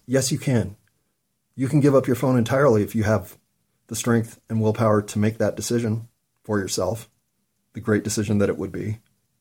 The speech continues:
But I'm not asking you to test yourself at the highest level of fortification. I'm just guaranteeing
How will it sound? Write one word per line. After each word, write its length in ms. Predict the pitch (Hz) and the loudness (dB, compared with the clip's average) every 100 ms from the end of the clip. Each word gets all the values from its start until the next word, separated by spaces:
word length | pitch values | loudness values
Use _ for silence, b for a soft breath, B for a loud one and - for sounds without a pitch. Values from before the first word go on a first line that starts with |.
| _ _ _ _ _ _ _ _ | _ _ _ _ _ _ _ _
But 260 | 123 120 - _ _ _ _ _ _ | -2 -2 -8 _ _ _ _ _ _
I'm 140 | 120 143 | -4 -2
not 280 | 143 147 _ _ _ _ - | -2 -4 _ _ _ _ -4
asking 320 | 117 - 123 | -4 0 2
you 80 | 113 | 2
to 80 | |
test 240 | 107 113 113 | 2 0 0
yourself 400 | 107 110 101 - _ - | -2 0 0 -2 _ -14
at 100 | 104 | -10
the 60 | 95 | -6
highest 360 | 98 120 113 | 0 0 2
level 200 | 117 107 | 0 0
of 80 | 104 | -2
fortification. 680 | 113 107 107 117 101 - - _ _ _ _ _ _ _ - | -4 -4 -6 -8 -8 -12 -18 _ _ _ _ _ _ _ -6
I'm 160 | 120 | -2
just 300 | 123 113 - - _ _ - | 0 0 -4 -14 _ _ -4
guaranteeing 800 | 117 107 101 - 151 135 - | 2 2 2 2 4 4 0